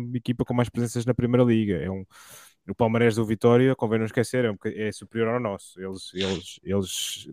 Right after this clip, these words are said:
globalmente, historicamente, eh, têm tido melhores equipas que a Académica. Eh, portanto, há essa responsabilidade da parte deles. Eu acho que eles não vão, não vão, não vão entregar o jogo, vão vir para cima de nós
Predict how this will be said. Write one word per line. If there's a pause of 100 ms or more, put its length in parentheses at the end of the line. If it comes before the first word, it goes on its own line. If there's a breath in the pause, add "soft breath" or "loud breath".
globalmente,
historicamente, (640 soft breath)
eh, (380)
têm
tido
melhores
equipas
que
a
Académica. (680 loud breath)
Eh,
portanto,
há
essa
responsabilidade
da
parte
deles.
Eu
acho
que
eles
não
vão, (140)
não
vão,
não
vão
entregar
o
jogo, (520)
vão
vir
para
cima
de
nós